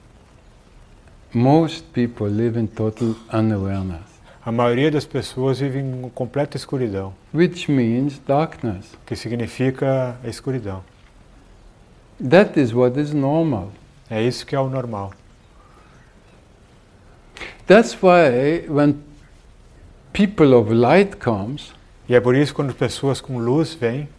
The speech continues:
Speaker 1: they crucify them like Jesus.
Speaker 2: elas são crucificadas, assim como aconteceu com Jesus.
Speaker 1: Like Osho, like Buddha, like any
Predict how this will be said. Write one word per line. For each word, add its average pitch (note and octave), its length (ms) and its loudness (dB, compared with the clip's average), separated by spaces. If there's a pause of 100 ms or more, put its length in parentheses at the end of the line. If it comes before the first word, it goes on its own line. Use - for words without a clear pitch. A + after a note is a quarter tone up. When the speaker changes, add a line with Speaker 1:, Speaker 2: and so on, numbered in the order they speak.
(540)
Speaker 1:
they D3 140 6
crucify D3+ 680 0
them G#2+ 200 -4
like A#2+ 240 -2
Jesus. A#2 480 -4 (200)
Speaker 2:
elas B2 200 0
são C#3+ 140 0
crucificadas, C#3 800 -2
assim B2+ 200 -8
como B2+ 180 -4
aconteceu C3 520 -6
com C3 140 -8
Jesus. G#2+ 680 -8 (280)
Speaker 1:
Like A#2 260 0 (100)
Osho, A#2 480 0
like G#2+ 200 -2
Buddha, A2 480 -2
like A#2+ 340 -2
any D3+ 500 2